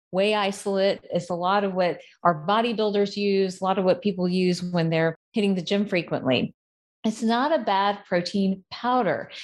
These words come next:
Many people think I'm automatically against whey or against whey isolate. I'm not. Here's the issue. We meet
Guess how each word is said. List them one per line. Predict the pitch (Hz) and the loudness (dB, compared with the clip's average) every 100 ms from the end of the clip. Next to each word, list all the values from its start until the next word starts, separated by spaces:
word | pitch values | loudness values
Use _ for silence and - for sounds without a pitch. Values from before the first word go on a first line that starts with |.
| - - | -12 -2
Many | 214 254 | 0 0
people | 262 233 | 0 -2
think | 233 208 | 0 0
I'm | 185 - | 0 -2
automatically | - 214 240 226 196 190 185 185 - | -2 2 2 2 0 -2 -2 -4 -2
against | 170 180 170 - 170 | 2 2 2 -2 -4
whey | 170 165 165 165 | 0 2 2 0
or | - 170 | -2 -2
against | 165 156 156 | 0 -2 -2
whey | 160 156 | -2 0
isolate. | 165 196 - 156 87 - _ _ _ - | 2 0 0 -2 -2 -4 _ _ _ -6
I'm | 202 196 | -2 0
not. | 214 220 147 - | 0 0 -2 -6
Here's | - 202 202 | -2 0 0
the | 202 156 | -2 0
issue. | 233 233 180 131 107 - _ - | 0 0 0 0 0 -8 _ -6
We | 208 226 | 0 0
meet | 233 233 - | 0 -4 -8